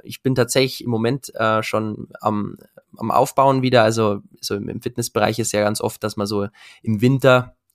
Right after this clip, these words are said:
ein bisschen an Gewicht zunehmen will oder halt Muskelmasse zunehmen will und dann Richtung Sommer sich wieder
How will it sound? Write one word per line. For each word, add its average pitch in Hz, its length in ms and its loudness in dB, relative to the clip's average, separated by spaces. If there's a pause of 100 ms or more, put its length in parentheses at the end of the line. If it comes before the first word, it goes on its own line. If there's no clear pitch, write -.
(160)
ein 107 120 -14
bisschen 110 360 -2
an 107 160 -4
Gewicht 117 380 -4
zunehmen 127 500 0
will 120 200 4
oder 110 140 4
halt 110 360 -4
Muskelmasse 120 680 -4
zunehmen 110 480 -4
will 107 220 0
und 104 100 -2
dann 104 140 -4
Richtung 104 280 -10
Sommer 110 280 -2
sich - 200 -12
wieder 107 280 -6